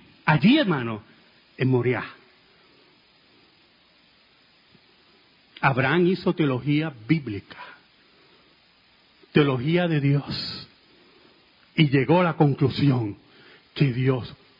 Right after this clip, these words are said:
no miente. Amén.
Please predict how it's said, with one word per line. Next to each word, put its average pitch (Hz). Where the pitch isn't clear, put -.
no 104
miente. -
Amén. 95